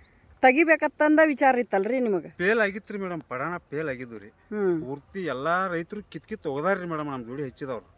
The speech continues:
Speaker 1: ಹ್ಮ್.
Speaker 2: ಎಲ್ಲಾ ಕಿತ್ ತೆಗ್ದು ಬ್ಯಾರೆ ಬೆಳೆ ಮಾಡ್ಯಾರ್ರಿ ಹೇಳ್ರಿ.
Speaker 1: ಹ್ಮ್.
Speaker 2: ಇದು ಒಟ್ಟ ಇದು ಮೆಣಸಿ ಗಿಡದ ರೋಗನ ಆ ನಮೂನಿ ಬಂದತ್ರಿ.
Speaker 1: ಹ್ಮ್.
Speaker 2: ಇದ ಮತ್ತ್ ಇದನ್ನ ಹಚ್ಚೋದು ಏನ್ ಕಡಿಮೆ ಮಾಡೋದು ಮತ್ತ್ ರೈತರಿಗೆ ಲಾಭ ಇಲ್ರಿ ಅದ.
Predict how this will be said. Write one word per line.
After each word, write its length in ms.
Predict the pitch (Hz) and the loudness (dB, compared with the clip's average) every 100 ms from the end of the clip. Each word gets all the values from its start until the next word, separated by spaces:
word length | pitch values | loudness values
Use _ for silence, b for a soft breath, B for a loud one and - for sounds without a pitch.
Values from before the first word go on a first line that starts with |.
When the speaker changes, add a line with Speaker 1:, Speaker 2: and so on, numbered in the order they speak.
| - | -6
Speaker 1:
ಹ್ಮ್. 340 | 233 240 180 180 _ | -2 0 -2 -4 _
Speaker 2:
ಎಲ್ಲಾ 300 | 117 135 175 | -6 -4 -4
ಕಿತ್ 320 | 185 190 - 185 | -4 -8 -12 -10
ತೆಗ್ದು 200 | 175 165 | -8 -4
ಬ್ಯಾರೆ 260 | 135 151 | -2 0
ಬೆಳೆ 180 | 156 151 | 0 -2
ಮಾಡ್ಯಾರ್ರಿ 440 | 147 135 117 113 | -2 -4 -4 -6
ಹೇಳ್ರಿ. 280 | 131 113 123 | -8 -6 -8
Speaker 1:
ಹ್ಮ್. 520 | 214 _ 220 208 175 175 - | -8 _ -4 0 0 -4 -8
Speaker 2:
ಇದು 240 | 147 143 | -6 -2
ಒಟ್ಟ 240 | 139 139 202 | -2 -2 -2
ಇದು 340 | 202 185 160 | -2 -2 -2
ಮೆಣಸಿ 340 | 147 156 - 196 | -4 -4 -6 -6
ಗಿಡದ 240 | 185 160 | -6 -6
ರೋಗನ 360 | 143 160 185 190 | -2 0 2 2
ಆ 180 | 160 160 | 2 2
ನಮೂನಿ 200 | 160 151 | -2 -4
ಬಂದತ್ರಿ. 480 | 143 147 - 190 | -6 -6 -6 -6
Speaker 1:
ಹ್ಮ್. 560 | 185 107 _ - 208 185 | -6 -10 _ -8 -4 -4
Speaker 2:
ಇದ 120 | 143 139 | -4 -2
ಮತ್ತ್ 460 | 143 143 139 - | 0 0 -4 -6
ಇದನ್ನ 240 | 147 147 131 | -6 -6 -6
ಹಚ್ಚೋದು 420 | 120 - 202 190 | -10 -10 -6 -4
ಏನ್ 160 | 170 | -4
ಕಡಿಮೆ 240 | - 147 165 | -4 -6 -4
ಮಾಡೋದು 280 | 151 151 143 | -4 -4 -4
ಮತ್ತ್ 220 | 127 123 | -8 -6
ರೈತರಿಗೆ 460 | 131 139 160 127 | -6 -6 -10 -6
ಲಾಭ 220 | 110 143 147 | 0 0 0
ಇಲ್ರಿ 220 | 135 | -6
ಅದ. 120 | 127 | -8